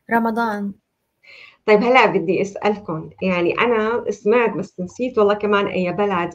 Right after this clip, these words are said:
Speaker 2: إنه في عادة من العادات بعد انتهاء شهر رمضان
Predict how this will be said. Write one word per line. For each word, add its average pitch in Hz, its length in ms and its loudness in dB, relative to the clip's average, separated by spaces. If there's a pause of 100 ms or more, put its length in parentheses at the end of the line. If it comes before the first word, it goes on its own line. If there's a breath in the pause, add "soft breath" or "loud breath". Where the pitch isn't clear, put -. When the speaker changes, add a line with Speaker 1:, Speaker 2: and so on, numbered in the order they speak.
Speaker 2:
إنه 175 140 -6
في 175 220 -8
عادة 202 360 0
من 196 160 0
العادات 170 680 -4 (500 loud breath)
بعد 190 320 4
انتهاء 196 680 -2
شهر 190 380 -4
رمضان 170 640 -2